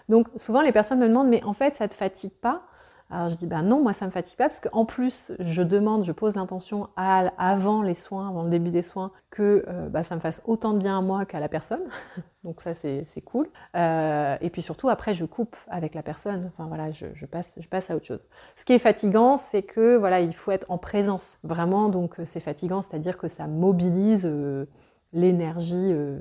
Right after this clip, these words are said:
vitale, mais je transmets pas mon énergie. C'est pas comme si, euh, voilà, moi je me vidais pour, euh, que la personne se remplisse, c'est pas ça.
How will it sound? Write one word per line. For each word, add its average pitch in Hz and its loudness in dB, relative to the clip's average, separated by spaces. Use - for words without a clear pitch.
vitale, 208 2
mais 180 4
je 170 0
transmets 175 -6
pas 196 -4
mon 190 0
énergie. 180 -4
C'est - -20
pas 156 -8
comme 170 -6
si, 190 -6
euh, 147 -2
voilà, 170 2
moi 180 4
je 196 0
me 180 4
vidais 170 2
pour, 180 -8
euh, 156 -4
que 170 -8
la 156 -4
personne 170 -10
se 175 -14
remplisse, 165 -8
c'est - -10
pas 170 -4
ça. 170 -8